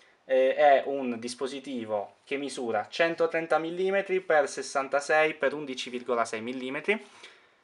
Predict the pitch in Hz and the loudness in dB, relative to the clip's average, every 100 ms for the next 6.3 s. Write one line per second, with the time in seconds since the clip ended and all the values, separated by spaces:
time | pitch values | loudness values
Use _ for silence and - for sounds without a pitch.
0 | _ - 165 185 - 147 147 143 139 135 | _ 4 6 8 6 4 6 8 8 6
1 | 135 127 127 123 120 120 156 208 226 160 | 2 -2 -2 -2 -2 -6 2 2 4 2
2 | 180 180 147 113 107 - 107 127 135 - | 0 0 -2 -2 -4 -6 -8 -4 -4 -4
3 | 131 131 107 104 107 120 165 185 214 233 | -6 -4 -4 -4 -6 -4 2 4 4 -2
4 | - - 139 175 185 127 131 120 123 113 | -10 -18 0 0 0 -2 -4 -4 -4 -4
5 | 98 107 - 170 170 160 131 131 131 127 | -8 -10 -2 -2 0 0 2 2 -2 -2
6 | 127 147 160 | 0 -2 -2